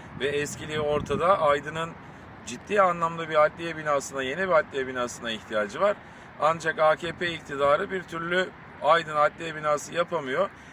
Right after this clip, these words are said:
İşte yapacağız diye başladılar. Bunu da beceremediler. Kazdılar böyle bıraktılar.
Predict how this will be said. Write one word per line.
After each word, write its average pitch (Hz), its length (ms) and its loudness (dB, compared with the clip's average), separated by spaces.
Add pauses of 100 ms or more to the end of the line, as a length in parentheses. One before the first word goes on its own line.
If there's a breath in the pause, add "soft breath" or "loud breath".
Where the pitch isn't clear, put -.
(140 loud breath)
İşte 165 220 -8
yapacağız 160 480 -2
diye 143 220 -2
başladılar. 175 600 2 (420)
Bunu 180 180 -8
da 151 140 -4
beceremediler. 123 760 -2 (380)
Kazdılar 165 540 4
böyle 131 300 0
bıraktılar. 170 560 2